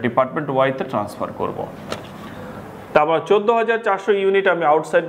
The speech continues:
মার্কেটে বিক্রি করব as intermediate product হিসাবে, আর একুশ হাজার ছয়শো ইউনিট আমি department ওয়াইতে transfer করব, যেটি আমার final product হিসাবে গণ্য হবে। এখন আমি requirements এক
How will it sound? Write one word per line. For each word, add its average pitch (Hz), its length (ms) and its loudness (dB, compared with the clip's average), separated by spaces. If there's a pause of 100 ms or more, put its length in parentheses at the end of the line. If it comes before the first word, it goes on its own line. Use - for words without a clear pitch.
মার্কেটে 156 300 2 (100)
বিক্রি 151 280 0
করব 156 140 4 (120)
as 135 60 0 (120)
intermediate 165 580 0
product 180 360 4
হিসাবে, 202 260 2 (560)
আর 151 60 6 (160)
একুশ 220 260 -2
হাজার 220 180 2 (100)
ছয়শো 165 320 2 (120)
ইউনিট 175 240 4 (100)
আমি 165 140 0 (640)
department 170 480 2
ওয়াইতে 160 360 2
transfer 147 360 2 (100)
করব, 147 160 6 (160)
যেটি 151 160 2 (100)
আমার 131 240 2
final 160 360 4
product 139 360 2
হিসাবে 175 280 6 (560)
গণ্য 143 220 4 (120)
হবে। 113 160 -2 (180)
এখন 180 240 -4
আমি 147 100 -2 (100)
requirements 127 520 2 (920)
এক 143 80 -4